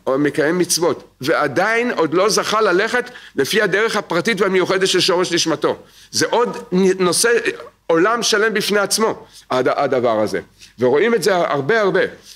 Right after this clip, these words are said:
יש ב-, בספר, שבחי הבעל שם טוב, שהרבה צדיקים העידו על הספר הזה,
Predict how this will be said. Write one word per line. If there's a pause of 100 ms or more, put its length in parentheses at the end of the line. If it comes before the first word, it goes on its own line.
(120)
יש
ב-,
בספר, (460)
שבחי
הבעל
שם
טוב, (180)
שהרבה
צדיקים
העידו
על
הספר
הזה,